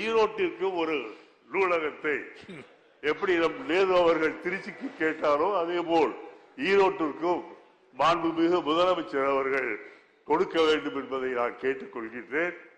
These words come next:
காரணம், ஈரோட்டிலே அமைச்சராக இருக்கின்ற முத்துசாமி அவர்கள் கிடைக்கின்ற இடங்களில் எல்லாம் நூலகத்தை ஆரம்பித்துக் கொண்டிருக்கின்றார்.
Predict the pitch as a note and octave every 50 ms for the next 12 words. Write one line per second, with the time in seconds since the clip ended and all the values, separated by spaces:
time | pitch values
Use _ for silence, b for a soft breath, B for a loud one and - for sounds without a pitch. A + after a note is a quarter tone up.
0 | _ _ _ _ _ _ - D3+ D#3 E3 E3+ E3+ E3+ E3+ E3 D#3 D#3 E3+ F#3 F#3
1 | F3+ F3 - D#3 D#3 D#3 D#3+ D#3 D3 D3 D3 D#3+ D#3 - F3+ E3+ E3 E3 D#3 D3+
2 | D3+ C#3+ C3 B2 C3 B2+ A2+ B2 C3+ C3 C3+ C#3+ - - G3 F3 - E3 D#3+ D3+
3 | D3 C#3+ C#3+ C#3 C#3 C3+ C#3 C3+ C3 F3 F3 D#3 B2 F#2 - - - - _ _
4 | _ _ _ _ _ _ _ _ _ - F3 F3+ G3+ G3+ G3+ - - G3 F3 E3
5 | F3 E3+ D#3+ D3+ D#3 E3+ F3+ F3 F3+ F3+ E3+ D#3+ D#3 D3+ D3+ D3+ D#3 D#3 E3+ D#3+
6 | - C#3+ D#3 E3 E3 D#3+ D#3 D3 C#3+ C3+ - - C#3 C#3 B2+ A#2+ C3 D3 D3+ C#3+
7 | C#3 C#3 - - - G#2 - A#2+ A2 A2+ A#2 A2+ G#2+ G2 - A2 G#2 G2 G2 G2+
8 | F#2+ E2 -